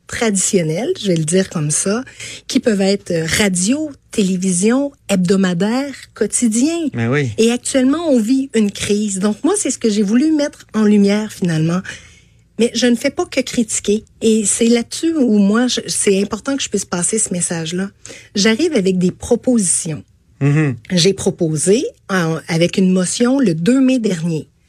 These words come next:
Speaker 1: Le deux mai, le deux mai, pardon, j'ai déposé une motion à l'Assemblée nationale demandant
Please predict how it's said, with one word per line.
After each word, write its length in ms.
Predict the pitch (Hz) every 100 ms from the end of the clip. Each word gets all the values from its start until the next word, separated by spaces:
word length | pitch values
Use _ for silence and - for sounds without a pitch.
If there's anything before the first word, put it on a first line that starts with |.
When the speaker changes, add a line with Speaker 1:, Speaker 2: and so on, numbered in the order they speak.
| _ _ _ _ _
Speaker 1:
Le 120 | 160
deux 240 | 160 226 269
mai, 260 | 254 277 -
le 160 | 208 185
deux 220 | 214 240
mai, 180 | 233 294
pardon, 420 | 240 196 233 254
j'ai 200 | 208 170
déposé 520 | 165 262 277 240 220
une 140 | 247
motion 320 | 208 175 - 208
à 40 |
l'Assemblée 440 | 175 165 170 165
nationale 640 | 160 156 147 160 208 247 254 - _ _ -
demandant 500 | 208 254 247 240